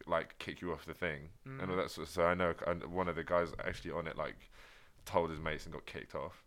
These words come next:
Speaker 1: So,
Speaker 2: Damn.
Speaker 1: like, it was, like, hype, 'cause obviously it was the Olympics opening ceremony, so they were, like, try-, Danny Boyle was like to us, "You can't tell anyone about this, blah, blah, blah."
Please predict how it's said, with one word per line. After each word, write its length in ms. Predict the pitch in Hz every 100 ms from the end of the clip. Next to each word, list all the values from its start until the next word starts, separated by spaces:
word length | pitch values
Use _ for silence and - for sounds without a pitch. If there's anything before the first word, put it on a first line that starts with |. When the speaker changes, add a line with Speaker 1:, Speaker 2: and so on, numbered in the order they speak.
| - - - - - -
Speaker 1:
So, 140 | 95
Speaker 2:
Damn. 80 | 87
Speaker 1:
like, 160 | 82 -
it 100 | 92
was, 180 | 90
like, 180 | 90 80
hype, 380 | - 101 95 -
'cause 100 | 107
obviously 280 | 104 95 92
it 40 |
was 140 | 87 85
the 80 | 90
Olympics 360 | 90 85 -
opening 280 | 90 82 82
ceremony, 440 | 80 87 82 78 76
so 140 | 80
they 120 | 80
were, 140 | 80 80
like, 340 | 76 - -
try-, 240 | - 87 -
Danny 220 | - 92 87
Boyle 220 | 92 87
was 120 | 80
like 120 | 82
to 120 | 78 85
us, 100 | 80
"You 60 |
can't 180 | 76 76
tell 140 | - 78
anyone 260 | 78 76
about 240 | 78 80 80
this, 140 | 80
blah, 180 | - 80
blah, 140 | 78
blah." 300 | 80 82 78